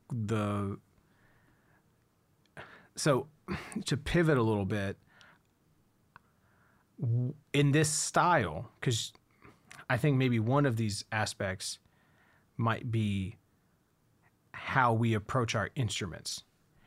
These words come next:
And so you as a guitarist and how you approach guitar versus me as a drummer and how I approach drums.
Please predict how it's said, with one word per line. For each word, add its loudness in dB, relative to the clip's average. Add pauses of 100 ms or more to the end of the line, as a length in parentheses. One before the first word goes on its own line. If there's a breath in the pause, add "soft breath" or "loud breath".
(240 soft breath)
And -2
so -2
you 2
as 2
a 0
guitarist 0 (120)
and -8
how -4
you 0
approach -4
guitar -2 (340 soft breath)
versus -8
me 0
as -2
a -6
drummer -2
and -6
how -4
I -6
approach -12
drums. -8